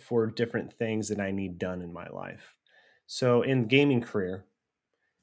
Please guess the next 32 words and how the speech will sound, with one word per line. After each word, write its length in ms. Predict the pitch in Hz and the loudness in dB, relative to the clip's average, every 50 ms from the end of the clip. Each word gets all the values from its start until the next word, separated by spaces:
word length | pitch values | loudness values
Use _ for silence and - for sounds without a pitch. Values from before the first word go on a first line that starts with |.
| _ _ _ _ - | _ _ _ _ -6
uh, 280 | 113 113 110 110 110 107 | -2 0 2 2 2 2
one 180 | 110 123 127 | 2 2 4
of 40 | 123 | 4
my 100 | 123 117 | 4 4
biggest 260 | 110 120 113 107 - | 4 4 2 0 0
mentors 360 | - 113 107 104 - 113 104 107 | -2 -2 -2 -2 -4 -6 -6 -6
has 100 | 107 101 | -6 -6
been 180 | - 107 104 98 | -4 -4 -6 -4
Chris 280 | - - 107 - - | -4 -4 -4 -4 -6
Mansell. 480 | 107 95 90 90 - - 101 98 95 _ _ _ _ _ - 113 | -8 -8 -10 -10 -12 -12 -12 -14 -18 _ _ _ _ _ -16 -12
Um, 320 | 104 104 101 104 101 101 101 | -10 -8 -6 -4 -4 -2 0
I've 200 | 101 110 104 110 | -2 0 0 0
worked 220 | 117 110 110 - | 0 0 0 -4
with 140 | 107 101 - | -8 -8 -6
him 240 | - 120 113 113 107 | -4 -4 -4 -4 -4
for 140 | - - | -6 -6
the 80 | 101 98 | -8 -8
past, 640 | - - 110 107 104 101 101 - - - - - _ _ _ - - - _ _ _ _ _ _ _ _ _ - | -6 -6 -4 -4 -2 -2 -2 -4 -6 -6 -8 -14 _ _ _ -20 -20 -20 _ _ _ _ _ _ _ _ _ -12
uh, 100 | - 101 | -8 -6
seventeen 580 | 101 - - 139 127 131 120 110 - 135 127 120 | -2 2 4 4 4 4 2 0 2 2 4 4
years 240 | 117 117 120 120 117 | 4 4 4 2 2
of 80 | 120 | 2
my 100 | 117 107 | 2 0
career. 640 | 104 - - - 113 107 107 104 110 117 127 131 123 107 | 0 -2 -4 -2 0 2 4 4 4 4 2 0 -2 -2
We've 300 | 107 110 107 107 104 101 | 0 2 2 2 2 0
jumped 320 | 104 - 117 107 110 - | 0 -2 -2 -2 -2 -2
around 580 | 117 113 113 110 107 107 107 104 104 101 101 104 | -4 -2 0 0 2 2 2 2 2 2 0 0
different 300 | - 110 104 - 113 110 | 0 -2 -2 -2 -4 -4
companies 400 | - 120 117 117 127 123 120 117 | -4 -6 -4 -2 -2 -2 -2 -2
together. 540 | - 123 120 123 120 120 131 135 135 135 131 - | -2 0 2 2 2 2 2 0 -2 -4 -4 -4
Um, 280 | 110 107 107 101 101 | -2 0 0 0 0
he, 400 | - - - 175 185 180 165 151 | -2 -2 2 4 4 6 6 4